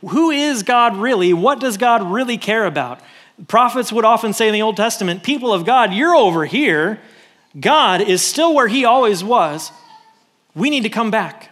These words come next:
We need to realign our priorities with God's desires. And at Hope, those people serve on our prayer teams.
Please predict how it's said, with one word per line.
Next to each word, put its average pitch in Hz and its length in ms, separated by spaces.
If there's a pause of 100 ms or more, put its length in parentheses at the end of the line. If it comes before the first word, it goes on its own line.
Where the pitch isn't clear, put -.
We 170 100
need 240 160
to 208 60
realign 220 680
our 208 220
priorities 185 580
with 156 180
God's 180 360
desires. 147 680 (300)
And 175 140
at 185 80
Hope, 202 260
those 202 180
people 196 300
serve 196 300
on 156 80
our 139 100
prayer 202 300
teams. 226 420